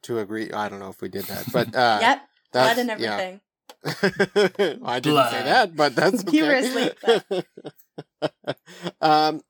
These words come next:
Speaker 1: our last selection this week, uh, was a mo-, was my pick. Uh, it's a movie I have meant to watch for oh so long
Speaker 2: Mm.
Speaker 1: and finally got to.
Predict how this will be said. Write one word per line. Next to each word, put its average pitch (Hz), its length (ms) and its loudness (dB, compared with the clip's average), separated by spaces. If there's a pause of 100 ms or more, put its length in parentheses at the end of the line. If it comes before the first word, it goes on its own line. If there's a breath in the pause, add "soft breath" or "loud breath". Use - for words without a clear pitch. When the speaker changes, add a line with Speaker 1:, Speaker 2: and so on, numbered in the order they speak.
(120)
Speaker 1:
our 160 120 4
last 196 320 2
selection 170 380 2
this 151 180 -6
week, 143 200 -4 (180)
uh, 117 280 0
was 117 160 -4
a 117 60 -4
mo-, 123 240 -2
was 113 200 -6
my 151 160 2
pick. 156 240 -4 (400)
Uh, 127 240 4
it's - 160 -6
a 135 60 0
movie 143 340 0
I 123 140 2
have 113 240 -6 (120)
meant 123 240 -8
to 120 60 -8
watch 113 240 -4
for 107 260 -8 (160)
oh 175 180 4
so 156 240 -4
long 110 380 -6
Speaker 2:
Mm. 101 160 -14
Speaker 1:
and 110 200 -10
finally 113 360 -4
got 107 280 -6
to. 101 220 -8